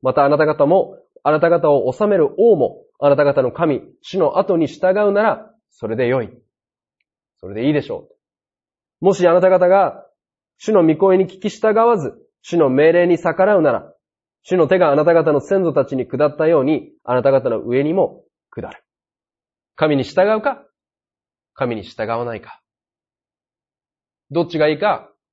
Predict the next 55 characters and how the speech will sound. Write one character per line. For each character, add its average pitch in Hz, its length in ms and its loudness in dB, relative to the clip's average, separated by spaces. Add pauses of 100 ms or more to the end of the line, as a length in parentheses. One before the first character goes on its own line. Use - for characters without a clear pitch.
自 131 100 -14
分 120 140 -6
た 104 120 -12
ち - 60 -20
で 175 100 -12
決 - 140 -20
め 104 60 -14
な 101 120 -16
さ 127 120 -20
い。 113 100 -20 (920)
サ 190 160 0
ム 196 100 2
エ 160 40 4
ル 135 100 2
も 127 140 0 (120)
そ - 220 -4
れ 175 100 2
以 170 40 0
上 156 100 -2
突 - 180 -14
っ - 40 -20
込 160 120 -8
ま 151 80 2
な 120 60 -2
い 104 60 -6
で - 60 -16
す - 40 -20
よ。 - 80 -20 (880)
あ 143 120 -4
と 147 120 -2
は 165 240 -2
自 110 160 -18
分 110 160 -10
で 110 80 -10
決 110 120 -20
め 104 60 -12
な 98 80 -14
さ - 140 -20
い。 - 60 -20 (920)
良 220 140 4
い 233 40 0
選 196 200 0
択 202 180 0
は、 - 300 -2 (800)
主 175 180 -2
を 151 80 4
恐 160 180 0
れ、 151 80 2
主 - 120 -6
に 131 160 -2
仕 - 140 -20
え 160 120 2
る 131 80 0
こ 104 80 -10
と。 - 180 -20